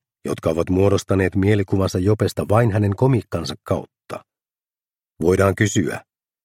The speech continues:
miksi Jope Ruonansuusta piti kirjoittaa kirja juuri nyt? Ensinnäkin siksi, että kattavaa elämäkertaa tästä suomalaisen viihteen viimeisestä jättiläisestä ei ollut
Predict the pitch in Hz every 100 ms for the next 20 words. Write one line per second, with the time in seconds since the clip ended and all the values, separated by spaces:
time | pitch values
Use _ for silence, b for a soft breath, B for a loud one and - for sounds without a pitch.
0 | _ 78 104 113 - 113 117 117 113 120
1 | 113 101 110 104 98 104 104 101 113 107
2 | 101 - 101 92 117 104 101 110 110 123
3 | 131 - - _ _ _ _ _ _ _
4 | _ _ _ _ _ - 139 151 131 107
5 | 107 - - - - - _ _ _ _
6 | - - - 85 - 95 90 90 92 98
7 | 92 101 98 98 92 95 - 107 107 113
8 | 107 107 98 95 110 - 107 98 95 117
9 | 110 95 95 - 98 107 - - 123 -
10 | - - - 101 110 113